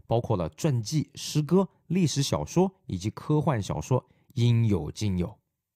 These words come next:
He reads a wide range of books: biographies, poetry, historic fiction, science fiction, you name it.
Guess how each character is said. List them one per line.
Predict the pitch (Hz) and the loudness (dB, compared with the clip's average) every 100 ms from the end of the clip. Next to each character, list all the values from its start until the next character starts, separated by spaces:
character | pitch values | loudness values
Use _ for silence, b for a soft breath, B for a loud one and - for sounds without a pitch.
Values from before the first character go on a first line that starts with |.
| _ _ | _ _
He | 139 135 | 0 2
reads | 120 139 180 185 139 | 4 4 4 2 0
a | |
wide | 90 80 92 120 143 156 | -4 -2 2 2 2 -2
range | 110 120 135 127 | -2 -2 0 0
of | 104 | -2
books: | 90 143 131 - - _ _ _ _ | 0 0 0 -8 -14 _ _ _ _
biographies, | - 98 95 139 180 - 185 190 - - _ | -6 -2 0 0 0 0 0 0 -6 -14 _
poetry, | - 165 180 170 - 180 185 190 190 - _ _ - | 0 2 2 0 -2 0 2 0 -2 -10 _ _ -2
historic | 131 - 139 147 160 | -2 0 0 2 0
fiction, | 165 165 - - 180 208 208 _ _ - | -2 -4 -4 -2 -2 -2 -6 _ _ -8
science | - 139 147 156 | -4 0 0 0
fiction, | - 151 - 170 196 - _ _ - | -2 -6 -2 -2 -2 -8 _ _ 2
you | 156 | 4
name | 170 196 269 233 | 6 4 2 0
it. | - - | -4 -10